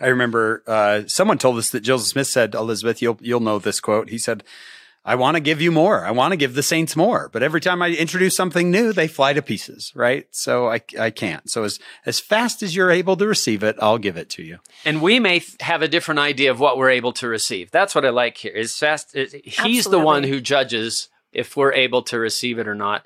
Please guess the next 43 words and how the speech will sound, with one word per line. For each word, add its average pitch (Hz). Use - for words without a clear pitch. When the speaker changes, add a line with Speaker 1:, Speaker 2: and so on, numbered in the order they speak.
Speaker 2:
And 127
that's 135
part 151
of 123
trusting 135
his 110
timing 190
and 147
his 139
judgment 123
of 110
us, -
you 110
know. 101
So 117
I 156
put 175
in 151
my, 139
I 143
underlined, 135
"Ye 131
are 120
able," 123
in 139
God's 123
judgment. 104
He's 139
the 156
one 127
who 123
judges 110
when 127
we're 123
able. 156
And 160
he -
loves 302
us. -
We 156
can 151
trust -
him. 85